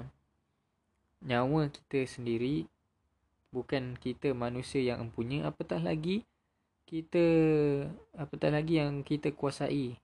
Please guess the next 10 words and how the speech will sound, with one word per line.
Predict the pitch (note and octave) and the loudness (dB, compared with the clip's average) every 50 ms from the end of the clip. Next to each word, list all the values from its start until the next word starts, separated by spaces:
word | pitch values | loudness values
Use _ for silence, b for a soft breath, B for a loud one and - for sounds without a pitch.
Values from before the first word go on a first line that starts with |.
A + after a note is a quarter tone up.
| _ _ | _ _
dan | - C3+ C3+ C#3 D3 E3 E3 - _ _ | -2 0 0 0 0 -2 -8 -12 _ _
kita | - C3+ B2+ - C#3 - | 0 0 2 2 0 -2
punyai | - C3+ B2+ C3 C3 D3 C#3+ B2+ | -2 -4 -2 -2 -2 -2 -2 0
dalam | B2+ B2 C#3+ D3 | 0 0 0 0
diri | D3+ D#3+ D#3 E3 E3 | 0 0 0 0 -2
kita | E3 F3 - | -2 0 2
ini. | F3+ F#3+ F#3 F3 D#3+ D#3 - _ _ _ _ _ _ _ _ _ _ _ | 2 2 2 0 -2 -4 -6 _ _ _ _ _ _ _ _ _ _ _
Tidak | - F3+ F3+ F3 F3 | -6 2 6 6 6
ada. | - - F3+ E3+ D3+ C#3 C3 C3+ - _ _ _ _ _ _ _ _ _ _ | 8 6 4 4 4 2 0 -2 -6 _ _ _ _ _ _ _ _ _ _
Dan | - C#3 B2+ | -14 -12 -10